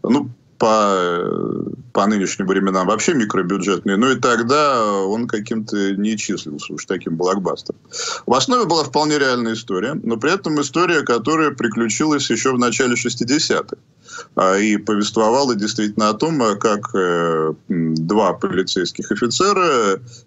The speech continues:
Эдвард Эггон и, э, Сонни Гроссо, они, э, вот, э, э, пресекли, э, э, и разобрались с такой серьезной наркосетью.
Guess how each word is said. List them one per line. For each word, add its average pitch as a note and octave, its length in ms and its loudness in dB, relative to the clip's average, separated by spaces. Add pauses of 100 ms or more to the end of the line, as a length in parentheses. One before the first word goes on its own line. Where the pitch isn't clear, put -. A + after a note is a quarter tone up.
Эдвард F#2+ 480 0
Эггон F2 400 0
и, E2+ 40 0
э, E2 580 -2 (360)
Сонни G2+ 500 2
Гроссо, C#3+ 500 2
они, A2+ 240 0
э, C3+ 280 2
вот, A#2+ 400 -2
э, G2 340 2 (460)
э, F2+ 220 2
пресекли, A#2 640 2
э, F2+ 540 0 (920)
э, A2+ 420 2
и B2 100 4
разобрались A#2 840 2
с G#2 200 -2
такой A2+ 280 -2
серьезной A2+ 640 0
наркосетью. - 840 -2